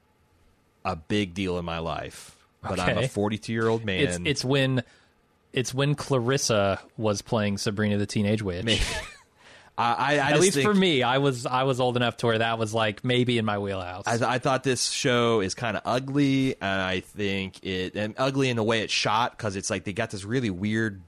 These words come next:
Speaker 1: like, like, uh, I'm hallucinating, or, uh, I've got the wrong p-, contact prescription focusing thing in. Um, I was kinda, sh-,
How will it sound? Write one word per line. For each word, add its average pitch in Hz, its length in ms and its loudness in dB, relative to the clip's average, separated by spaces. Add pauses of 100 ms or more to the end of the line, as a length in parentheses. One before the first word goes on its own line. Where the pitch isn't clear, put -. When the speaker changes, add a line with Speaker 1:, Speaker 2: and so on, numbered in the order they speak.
Speaker 1:
like, 87 480 -4
like, 90 340 -4
uh, 82 520 -2 (260)
I'm 85 300 -8
hallucinating, 113 840 0
or, 90 360 0
uh, 90 120 0
I've 90 300 -4
got 110 160 -4
the 110 80 -2
wrong 107 280 0
p-, - 180 -12
contact 120 460 -2
prescription 117 840 -4
focusing 120 640 -2
thing 117 300 -2
in. 113 440 -2 (580)
Um, 92 840 0
I 95 280 -2
was 95 120 -8
kinda, 147 300 -2
sh-, - 240 -2